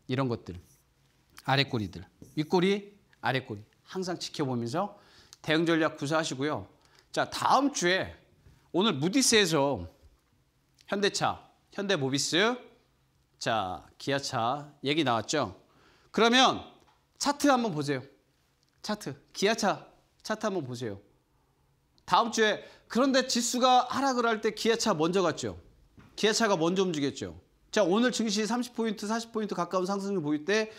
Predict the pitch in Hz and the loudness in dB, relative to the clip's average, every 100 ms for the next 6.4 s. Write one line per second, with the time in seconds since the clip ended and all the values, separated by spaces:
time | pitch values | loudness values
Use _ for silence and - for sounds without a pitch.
0 | - - _ - 185 180 - - 175 233 | -20 -20 _ -2 0 0 -2 -2 0 0
1 | 240 127 123 165 143 123 101 92 - _ | -2 -6 -4 -4 -2 -4 -4 -8 -12 _
2 | _ _ - 170 160 151 120 113 190 247 | _ _ -2 -2 0 -2 -2 0 0 -2
3 | - _ _ _ - - 202 240 226 180 | -8 _ _ _ -16 -8 -2 -2 0 -4
4 | 104 95 98 - _ _ _ - 156 170 | -4 -8 -12 -18 _ _ _ -2 0 0
5 | 165 247 247 254 180 160 185 175 165 151 | 0 0 2 2 2 0 0 0 0 0
6 | 147 175 202 | 0 0 0